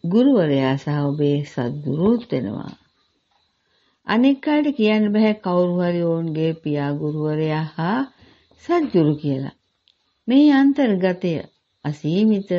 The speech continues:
භාවයයි. අසීමිත පියා තමයි ගුරුවරයා සහ සද්ගුරු වෙන්නේ.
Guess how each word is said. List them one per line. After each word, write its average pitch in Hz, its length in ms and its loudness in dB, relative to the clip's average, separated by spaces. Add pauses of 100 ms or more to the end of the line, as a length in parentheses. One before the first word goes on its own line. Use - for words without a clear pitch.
(240)
භාවයයි. 160 680 -4 (1000)
අසීමිත 156 600 0
පියා 147 320 -2
තමයි 143 420 -2
ගුරුවරයා 151 720 0
සහ 147 120 -8 (340)
සද්ගුරු 139 520 -2
වෙන්නේ. 165 460 0